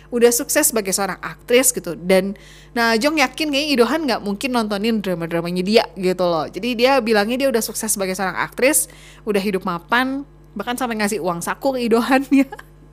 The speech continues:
<laughs> untuk makan mie gitu ya. Dan Idohan tuh nggak tahu sama sekali realnya atau faktanya tuh seperti apa.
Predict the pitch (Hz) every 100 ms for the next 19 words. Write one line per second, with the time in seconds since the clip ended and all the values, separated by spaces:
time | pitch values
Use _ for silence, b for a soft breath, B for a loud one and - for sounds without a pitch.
0 | - - 605 587 440 339 269 269 233 240
1 | 220 226 277 302 247 220 240 - 330 349
2 | B 508 508 466 427 330 262 277 294 294
3 | 302 320 523 571 453 285 294 370 415 320
4 | 330 269 269 320 - 233 285 285 285 277
5 | 330 359 330 285 262 247 285 392 214 185
6 | 160 202 202 147